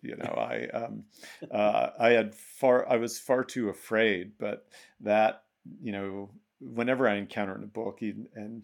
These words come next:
Speaker 1: you know, in the Lincoln Highway, I was like, "Oh, <laughs> they're gonna get on a train." And I, I think, yeah, I do think about my grandfather, and,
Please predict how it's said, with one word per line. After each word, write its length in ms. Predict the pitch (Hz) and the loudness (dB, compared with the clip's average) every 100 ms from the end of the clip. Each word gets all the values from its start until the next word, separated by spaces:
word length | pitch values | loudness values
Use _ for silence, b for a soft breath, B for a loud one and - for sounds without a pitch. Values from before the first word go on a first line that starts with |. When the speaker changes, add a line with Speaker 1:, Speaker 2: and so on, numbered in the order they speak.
| - | -14
Speaker 1:
you 100 | 110 | -14
know, 80 | 113 | -12
in 80 | 110 | -10
the 80 | |
Lincoln 300 | 107 110 110 | -8 -6 -8
Highway, 360 | 101 110 117 113 | -4 -4 -4 -4
I 40 | |
was 140 | 120 - | -6 -10
like, 120 | 135 | -10
"Oh, 100 | 156 - | -10 -10
<laughs> 80 | - | -6
they're 80 | |
gonna 220 | 143 - - | -4 -4 -4
get 180 | 170 | -2
on 160 | 147 123 | 0 0
a 60 | 110 | -2
train." 560 | - 135 135 117 - - 185 165 B | -6 -6 -8 -10 -12 -14 -12 -10 B
And 160 | 110 | 4
I, 240 | 113 110 - - | 6 6 2 -2
I 140 | 107 | 0
think, 380 | 107 - 151 165 _ | 0 -2 -6 -6 _
yeah, 200 | - 175 | -6 -2
I 40 | 156 | -2
do 180 | 117 156 | -2 -10
think 300 | - 123 107 | -6 -6 -4
about 300 | 101 107 110 | -4 -4 -4
my 100 | 104 | -8
grandfather, 800 | 107 107 107 - 113 113 - | -6 -8 -8 -8 -6 -4 -4
and, 280 | 117 127 127 | -4 -4 -6